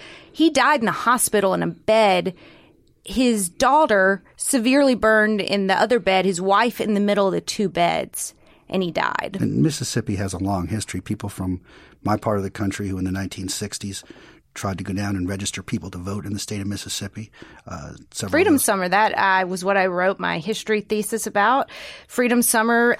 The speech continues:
Speaker 1: in my hometown, Holly Springs, was one of the headquarters. They would come to Holly Springs and then go down, uh,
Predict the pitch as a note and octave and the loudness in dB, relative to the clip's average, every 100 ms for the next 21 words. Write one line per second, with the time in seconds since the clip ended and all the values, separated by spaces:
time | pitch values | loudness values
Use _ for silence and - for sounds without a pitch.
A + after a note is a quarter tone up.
0 | - G#3+ G#3+ G#3 G3 F#3+ G3 G3 G#3+ G3+ | -2 0 2 2 2 2 0 0 2 2
1 | F3+ F#3 F#3 - G3 F#3+ F3 - D3+ E3+ | 2 0 0 -2 -2 -2 -4 -8 -8 -6
2 | E3 D#3+ E3 E3+ E3 E3+ E3 E3+ D3+ F3 | -6 -6 -6 -6 -6 -6 -6 -6 -8 -8
3 | E3+ E3+ - - - - - _ _ - | -8 -10 -16 -20 -20 -20 -20 _ _ -2
4 | A#3+ A#3 A3 G#3 G#3 - G#3 G#3+ A3+ F#3+ | 2 2 2 2 0 0 0 2 0 -2
5 | F#3+ F#3 F#3 F3 F3+ F3+ F3 E3+ E3+ E3+ | -2 -2 -2 -2 -2 0 0 2 0 0
6 | E3+ E3+ E3+ E3+ | -4 -4 -2 -2